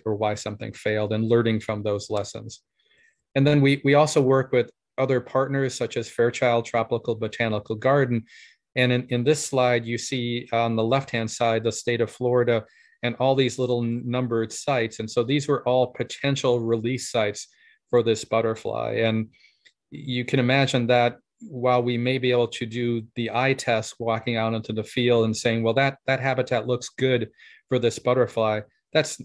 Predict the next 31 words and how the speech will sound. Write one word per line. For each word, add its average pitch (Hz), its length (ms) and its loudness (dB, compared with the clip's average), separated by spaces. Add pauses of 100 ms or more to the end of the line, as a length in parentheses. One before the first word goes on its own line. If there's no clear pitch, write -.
not 127 440 0
good 123 200 6
enough. 110 500 0
We 117 120 0
wanna 123 340 2
have 117 420 -2
a 117 80 2
lot 113 300 2
of 110 100 -2
data 113 320 0
saying 107 400 -6 (380)
we're 117 120 -4
comparing 135 580 2
site 117 360 0
A 127 220 0
to 120 100 0
site 110 320 -4 (100)
B, 127 380 0 (320)
and 120 100 -4
site 135 360 2
A, 131 380 0 (520)
by 120 180 2
the 123 120 0
data 120 360 2
we 117 140 0
collect, 131 480 -4
is 113 160 -6
actually 120 640 -4 (120)
a 123 40 -2
much 127 540 0 (240)
better 117 680 0